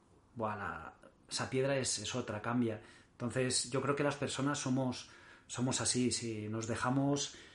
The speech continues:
ser moldeadas, ser, quitar todas aquellas cosas que, que no nos favorecen, que, que hi-, hieren a otras y, y poder,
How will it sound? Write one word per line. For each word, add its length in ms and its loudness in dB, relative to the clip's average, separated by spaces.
ser 220 0
moldeadas, 840 4
ser, 640 -2
quitar 440 2
todas 260 2
aquellas 320 0
cosas 300 -2
que, 520 -6
que 120 -4
no 100 0
nos 400 0
favorecen, 500 0
que, 160 -4
que 100 0
hi-, 240 2
hieren 500 2
a 120 -2
otras 600 2
y, 340 0
y 80 -6
poder, 640 2